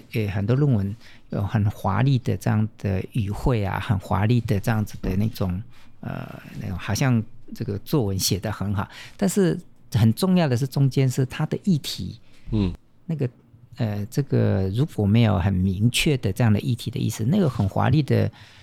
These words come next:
Speaker 1: 呃，论文的一个外表呢，很容易就会变得很空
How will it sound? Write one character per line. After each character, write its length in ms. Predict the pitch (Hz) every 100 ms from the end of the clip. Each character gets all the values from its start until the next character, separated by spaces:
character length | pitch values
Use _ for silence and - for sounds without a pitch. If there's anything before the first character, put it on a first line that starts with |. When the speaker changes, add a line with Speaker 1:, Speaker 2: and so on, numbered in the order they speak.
| - -
Speaker 1:
呃， 140 | - -
论 240 | 165 139
文 180 | 98 92
的 160 | 98 95
一 80 | 107
个 220 | - 101 101
外 240 | 147 127 -
表 220 | 98 -
呢， 180 | 92 92 101 -
很 160 | - 101
容 140 | 143
易 40 | 180
就 120 | 175
会 80 | 165
变 180 | 156
得 100 | 120
很 140 | 95 104 - -
空 280 | - 117